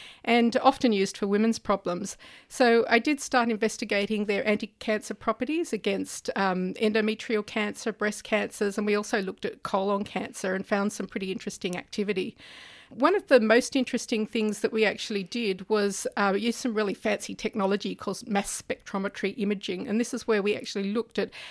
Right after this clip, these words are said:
how the anti-cancer compound was, um, passed into the body and metabolized inside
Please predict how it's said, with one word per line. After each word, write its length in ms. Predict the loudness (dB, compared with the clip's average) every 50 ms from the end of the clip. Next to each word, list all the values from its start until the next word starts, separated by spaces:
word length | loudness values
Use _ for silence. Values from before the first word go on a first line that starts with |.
| -18 -16
how 360 | -10 -4 0 2 4 4 4 2
the 220 | 2 2 0 0 2 2
anti-cancer 640 | 4 4 4 2 -2 -6 -4 -2 -2 -2 -4 -6 -8
compound 760 | -6 -4 -2 0 0 0 2 2 2 2 2 2 0 -2 -4 -10 -18 -20 -20 _ 2
was, 320 | 6 6 6 6 6 6
um, 160 | 6 4 4
passed 440 | 4 2 4 4 4 4 2 0 -2
into 160 | -2 0 -2
the 80 | -4 -4
body 320 | -2 -2 -2 0 0 -2
and 120 | -2 -2 -4
metabolized 680 | -4 -2 -2 -2 0 2 2 2 0 0 -4 -6 -6
inside 420 | -6 -6 -4 0 2 2 2 0